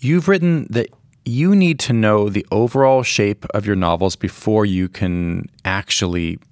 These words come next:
write them. You need to have your destination before you start the journey. I, I'm curious what the surprises can be along the way? Because it's not like you know everything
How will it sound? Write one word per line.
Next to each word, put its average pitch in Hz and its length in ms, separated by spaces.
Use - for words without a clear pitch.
write 85 360
them. 64 340
You 104 120
need 113 160
to 113 80
have - 800
your 107 160
destination 123 720
before 101 420
you 98 160
start 90 260
the 95 80
journey. 78 600
I, 139 140
I'm 185 180
curious 269 540
what 123 480
the 175 160
surprises 98 1400
can 104 320
be 92 420
along 87 420
the 85 100
way? 78 440
Because - 240
it's 143 220
not 175 240
like 110 300
you 113 160
know 110 180
everything 104 840